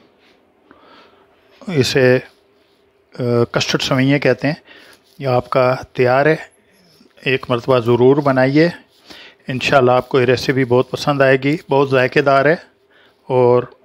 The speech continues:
बहुत मज़े की है, ख़ास तौर पे बच्चों को बड़ी पसंद है ये। इसकी मुझे काफ़ी फरमाइश आ रही थी, जिसकी वजह से मैंने ये recipe आप लोगों को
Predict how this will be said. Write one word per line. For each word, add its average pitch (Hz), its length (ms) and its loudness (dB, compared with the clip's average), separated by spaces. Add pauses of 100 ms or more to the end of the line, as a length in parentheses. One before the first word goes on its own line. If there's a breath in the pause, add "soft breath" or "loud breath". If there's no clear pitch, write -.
(180)
बहुत 131 220 0
मज़े 135 260 2
की 156 160 -2
है, 139 180 2 (480 soft breath)
ख़ास 135 240 0
तौर 139 140 0
पे 135 140 0
बच्चों 131 380 -2
को 151 120 0
बड़ी 127 180 2
पसंद 135 420 -2
है 139 80 4
ये। 151 200 0 (840 soft breath)
इसकी 147 240 -2
मुझे 139 280 2
काफ़ी 139 420 -4
फरमाइश 131 480 -2
आ 139 80 4
रही 139 140 2
थी, 147 100 -2
जिसकी 123 280 -2
वजह 127 200 2
से 135 120 -6
मैंने 127 280 0
ये 127 120 2
recipe 127 440 0
आप 117 240 0
लोगों 120 220 -2
को 135 220 -4